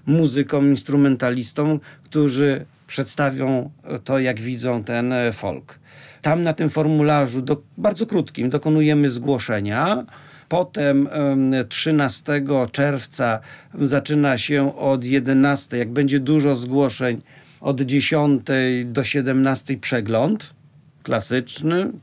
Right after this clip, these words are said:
tak jak Pan Bóg przykazał. Jury potem, mm, oceni. Wybierzemy pierwszą, drugą, trzecią nagrodę. W tym roku to jest siedem,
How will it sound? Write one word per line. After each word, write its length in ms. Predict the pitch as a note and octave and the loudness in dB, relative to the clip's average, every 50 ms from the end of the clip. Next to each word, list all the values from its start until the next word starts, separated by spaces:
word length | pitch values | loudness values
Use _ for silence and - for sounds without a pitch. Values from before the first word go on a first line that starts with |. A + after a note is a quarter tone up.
| _ _ | _ _
tak 180 | - C3+ B2+ - | -8 -6 -4 -4
jak 120 | C3 G#2+ | -6 -6
Pan 260 | - - C#3 C#3 C#3 | -2 -2 0 0 0
Bóg 120 | B2 A#2+ G#2+ - | -2 -4 -8 -12
przykazał. 800 | - - B2+ G#2+ - G#2 F#2 F2 D2+ F2 G2+ C3+ F3 A3 C4 - - - - - - - - - - - - | -12 -12 -12 -8 -6 -6 -6 -6 -6 -4 0 0 0 0 -2 -4 -10 -18 -20 -20 -20 -20 -20 -20 -20 -6 -4
Jury 480 | D3+ C3+ A#2+ C#3 F3 F3 F3 F3+ F3+ D#3+ | -2 0 2 2 2 2 2 2 0 0
potem, 580 | - C#3+ C#3 - - C#3+ C#3 C3+ B2+ C3 B2+ | 0 -2 -4 -2 -2 -2 0 0 0 0 0
mm, 840 | B2+ C3 C3+ C#3 C3 C3 B2+ A#2+ A#2 A#2 G#2+ G#2+ G#2+ G#2+ G#2+ G#2+ A2+ - | 0 0 0 0 2 2 2 2 0 0 0 -2 -2 -2 -2 -4 -4 -2
oceni. 800 | - D3 D3 - - A#2 G2+ F#2 F#2 F#2 G2 B2+ F3 A3+ B3 A#3 - - - - - - _ | -2 -2 -2 0 -2 -2 0 0 0 0 0 2 2 2 0 -2 -8 -16 -20 -20 -20 -16 _
Wybierzemy 1300 | F3+ E3 D3+ D3 B2 B2+ D#3+ D3+ C3+ D3+ D3 D3 C3 A2+ C3+ D3 D3 C#3+ C#3 C#3 C3+ C3+ B2+ B2+ B2 A#2 G#2 - | 0 2 2 2 2 2 -2 0 2 2 2 2 2 2 2 2 4 4 4 6 4 4 4 2 0 0 -2 -2
pierwszą, 460 | - C3+ C#3 C3 - - C3 C3 B2+ | 0 0 0 0 -2 -2 -2 0 0
drugą, 360 | B2 C3+ D3 C3 C3 B2 A#2 | 2 2 2 2 2 0 -2
trzecią 460 | G2+ - - B2 G#2+ - A#2 A2+ A#2 | -2 -2 -4 -4 -2 -2 -2 -2 -2
nagrodę. 840 | A#2 A2 G#2+ G2 F#2 G#2+ G#2+ G2 F#2 E2 F#2 G2 A#2 C3+ E3 G3 - - - - - - - - | 0 0 -2 -2 -2 -2 -2 -2 -2 -2 -2 0 0 0 0 -2 -4 -10 -18 -20 -20 -20 -20 -20
W 560 | - - - - - - - - - - _ | -20 -20 -20 -20 -20 -20 -20 -20 -20 -20 _
tym 240 | - E3+ E3+ D#3+ D3 | -2 0 2 4 4
roku 760 | C#3+ C#3 C#3+ C#3 - - - C#3 C3 C3 B2+ B2 A2+ A2+ B2 B2+ B2 - - - - | 4 4 2 2 0 -2 -4 -2 -2 0 0 -2 -4 -4 -8 -10 -12 -14 -16 -18 -8
to 300 | - - B2+ A#2 G#2 A2+ | -4 -4 -4 -4 -4 -6
jest 260 | A2+ G2+ F#2 - - - | -6 -6 -6 -10 -8 -6
siedem, 600 | - - - D3+ D3 C3 B2+ B2+ C3 B2 A2+ A2 | -4 -2 0 0 0 0 0 0 0 0 0 -2